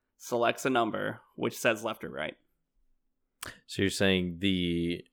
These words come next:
Speaker 2: the left or right is just a randomly selected number. It doesn't matter who's on the left or right. It doesn't matter if it's a motorcycle or a van. It's just gonna say,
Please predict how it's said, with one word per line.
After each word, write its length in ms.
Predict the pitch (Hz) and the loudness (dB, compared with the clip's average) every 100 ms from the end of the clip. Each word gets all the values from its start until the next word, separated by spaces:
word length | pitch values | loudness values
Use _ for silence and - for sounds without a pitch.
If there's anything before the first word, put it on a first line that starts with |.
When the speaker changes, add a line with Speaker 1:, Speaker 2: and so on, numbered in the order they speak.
| _ _ _ _ _ _ _ _ _ _ - | _ _ _ _ _ _ _ _ _ _ 0
Speaker 2:
the 100 | 107 | 4
left 220 | 110 - | 4 6
or 60 | 95 | 8
right 240 | 92 92 | 8 6
is 160 | 90 92 | 2 -2
just 140 | 85 | -4
a 60 | 85 | -2
randomly 480 | 87 90 90 85 | 2 2 2 0
selected 300 | 82 87 85 | 0 -2 0
number. 180 | 82 82 | -2 0
It 40 | 80 | 2
doesn't 180 | 98 98 | 4 6
matter 320 | 95 92 90 - _ | 6 6 2 -4 _
who's 260 | - 131 127 | 4 6 8
on 80 | 120 | 6
the 60 | |
left 220 | 110 104 | 8 8
or 80 | 107 | 6
right. 180 | 92 87 | 6 6
It 40 | 87 | 4
doesn't 140 | 98 | 2
matter 120 | 95 | 2
if 80 | 92 | 0
it's 120 | 90 | -2
a 20 | 98 | 2
motorcycle 560 | 104 107 101 101 98 - | 2 2 2 2 0 -4
or 100 | 95 | -4
a 40 | 90 | 0
van. 480 | 95 90 82 76 78 _ _ _ _ _ | 4 4 2 -2 -8 _ _ _ _ _
It's 160 | 87 - | -6 -4
just 120 | 92 | -4
gonna 120 | - 85 | -4 -4
say, 460 | - 82 82 80 | 0 2 2 0